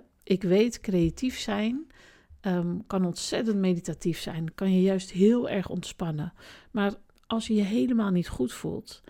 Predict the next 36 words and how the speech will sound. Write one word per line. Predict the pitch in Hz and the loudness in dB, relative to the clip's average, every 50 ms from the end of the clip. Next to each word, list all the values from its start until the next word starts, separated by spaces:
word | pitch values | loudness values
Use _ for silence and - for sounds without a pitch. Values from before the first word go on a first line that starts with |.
| - - - - - - _ | -20 -20 -20 -20 -20 -10 _
en | - 208 196 | 2 4 4
je | 196 190 | 6 6
wil | 208 214 | 6 6
iets | - - 185 - | 4 4 2 -2
gaan | - - 175 170 | -2 -2 0 0
maken | 175 185 190 190 185 - - - | 2 2 0 0 -2 -6 -6 -4
en | 170 180 170 | -2 -2 -2
het | 175 165 | 0 2
lukt | 185 175 185 190 208 240 240 - 214 | 4 6 8 8 8 8 6 4 2
niet, | 156 143 156 156 175 - - - - | 0 2 0 0 -2 -6 -10 -8 -6
dan | 214 185 - | -6 -4 -2
kom | - 214 214 | 0 2 2
je | 220 269 | 2 2
in | 214 190 | 0 0
zo'n | 196 190 185 | 0 0 0
visueuze | 175 208 220 226 226 226 202 196 185 180 170 | 0 0 0 0 2 2 2 2 2 2 0
cirkel | - - - 262 262 226 - 190 | -4 -4 -4 -4 -4 -4 -4 -4
terecht | 185 - 180 185 175 - - - - - | -4 -2 -2 -2 -2 -4 -10 -14 -8 -4
dat | 185 190 190 - | -4 -4 -4 -4
je | 208 | -4
je | 185 170 175 | -2 0 2
nog | 185 196 247 262 254 - - | 2 2 2 0 -2 -4 -4
meer | 165 160 147 143 143 | -2 -2 -2 -4 -4
kloten | - - 151 139 143 143 - 156 | -2 0 0 0 0 0 -4 -6
gaat | - - - - - | -10 -10 -10 -12 -12
voelen. | - - 165 156 147 160 170 - - - - - - - _ | -10 -8 -8 -8 -8 -10 -12 -16 -20 -20 -20 -20 -20 -16 _
Daar | - 254 226 175 | -6 -4 -2 -2
zitten | 147 147 - - 170 | -4 -4 -6 -4 0
we | 170 190 | 2 2
al | 208 | 4
helemaal | 220 247 254 262 277 269 262 247 | 4 4 2 2 0 0 0 0
niet | 202 160 - | 0 -2 -2
op | - - | -4 -6
te | - - | -6 -8
wachten | - - - - - - 165 | -8 -8 -8 -8 -8 -6 -6
natuurlijk. | 156 156 - - - - - - 175 - | -6 -6 -8 -8 -10 -8 -10 -12 -14 -16